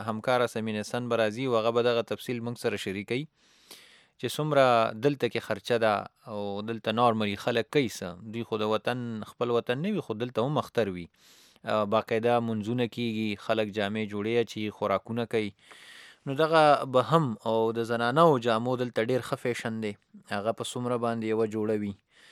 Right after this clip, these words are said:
آ، چېرته نه راځي، څرنګه جوړیږي،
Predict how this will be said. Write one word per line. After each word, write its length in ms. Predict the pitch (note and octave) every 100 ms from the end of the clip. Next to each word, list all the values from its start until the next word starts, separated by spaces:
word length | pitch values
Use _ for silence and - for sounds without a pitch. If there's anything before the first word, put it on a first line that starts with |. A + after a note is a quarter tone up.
| - _ _
آ، 120 | G#2+ G#2+ G2+ G2+ G2 - - - - -
چېرته 320 | B2+ A2+ A#2
نه 140 | A2+
راځي، 340 | G#2+ G#2+ A#2 A2 -
څرنګه 300 | A#2 A2 G#2
جوړیږي، 580 | G#2+ A2 A2+ G#2+ G#2